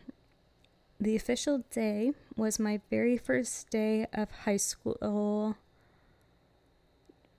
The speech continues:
was my very first day of my junior year of high school. Both the best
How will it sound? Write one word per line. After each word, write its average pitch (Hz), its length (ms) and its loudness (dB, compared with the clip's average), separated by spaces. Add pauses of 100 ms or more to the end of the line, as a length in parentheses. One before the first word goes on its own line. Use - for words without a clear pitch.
(380)
was 214 200 0
my 208 220 0 (720)
very 240 300 4
first - 560 0
day 196 440 4
of 196 320 2
my 190 140 6
junior 196 340 6
year 190 160 6
of - 80 -4
high - 160 -2
school. - 340 -4 (1200)
Both 202 200 2
the 185 80 0
best - 600 0